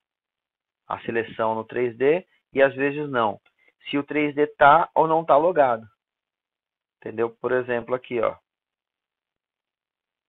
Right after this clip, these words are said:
Tá vendo o user? Tá logado no meu user. Então, tudo que eu fizer na mesa, no usuário Xuxa, ele vai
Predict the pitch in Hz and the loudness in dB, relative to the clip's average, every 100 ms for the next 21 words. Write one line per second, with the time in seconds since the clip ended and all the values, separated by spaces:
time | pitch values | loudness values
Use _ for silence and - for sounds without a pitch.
0 | _ _ _ _ _ _ 110 123 120 120 | _ _ _ _ _ _ -10 -6 -4 -2
1 | 151 131 101 - _ _ _ _ - 110 | 0 0 -4 -14 _ _ _ _ -2 2
2 | 123 123 117 127 135 139 165 147 117 117 | 4 6 6 4 0 0 0 0 -2 -4
3 | 127 139 185 240 226 - 160 147 151 139 | -6 -6 -6 -2 -2 0 -2 0 0 0
4 | 139 135 147 _ _ _ _ 120 127 123 | 0 -2 -10 _ _ _ _ -12 -10 0
5 | 127 127 135 - 156 170 202 208 _ _ | 4 4 2 -6 -6 -4 -6 -8 _ _
6 | _ _ - 139 143 151 143 143 131 143 | _ _ -6 -4 -4 -6 0 4 4 4